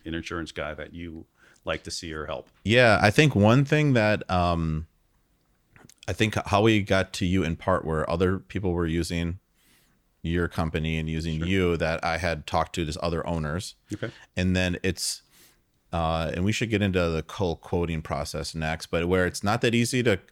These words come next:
Speaker 2: compare quotes, uh, or I'll just, you can dive in more on why, but you actually can't, um,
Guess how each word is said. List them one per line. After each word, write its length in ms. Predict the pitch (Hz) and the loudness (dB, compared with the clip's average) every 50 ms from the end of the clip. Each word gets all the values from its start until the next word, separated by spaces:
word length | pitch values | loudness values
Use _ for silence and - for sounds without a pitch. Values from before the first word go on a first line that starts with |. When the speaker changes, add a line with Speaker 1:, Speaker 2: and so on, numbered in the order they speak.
| _ _ - - _ _ | _ _ -20 -20 _ _
Speaker 2:
compare 400 | - - 98 87 - 107 98 98 92 | -4 -4 -2 -2 0 0 0 0 -2
quotes, 600 | - - - 82 80 117 156 - - - - - - | -6 -6 -4 -2 -2 -2 -2 -4 -8 -10 -10 -8 -6
uh, 220 | - 87 87 85 85 | -4 -2 0 0 0
or 120 | 85 85 | 0 0
I'll 120 | 85 87 82 | 0 -2 -2
just, 240 | 82 87 80 - - _ _ - | -4 -6 -8 -8 -12 _ _ -8
you 140 | - 90 87 | -8 -6 -4
can 180 | - 90 82 78 | -2 -2 -2 -2
dive 200 | 82 80 80 80 | -2 -2 -2 -4
in 120 | 78 76 | -4 -4
more 420 | 78 80 80 80 80 78 78 - - | -4 -4 -4 -4 -4 -4 -4 -6 -6
on 160 | 78 76 76 | -8 -8 -6
why, 240 | 80 85 82 80 82 | -6 -4 -2 -2 -4
but 120 | 78 80 78 | -4 -4 -2
you 80 | 90 95 | 0 0
actually 260 | 95 - - 101 87 | 0 0 -2 -4 -6
can't, 520 | - - - - 95 87 87 85 - - - _ _ - - - - - _ | -6 -6 -6 -4 -2 -2 -2 -4 -6 -10 -16 _ _ -20 -20 -20 -20 -20 _
um, 580 | - 87 85 82 80 78 76 76 73 73 76 | -6 -2 0 0 0 0 0 -2 -4 -6 -8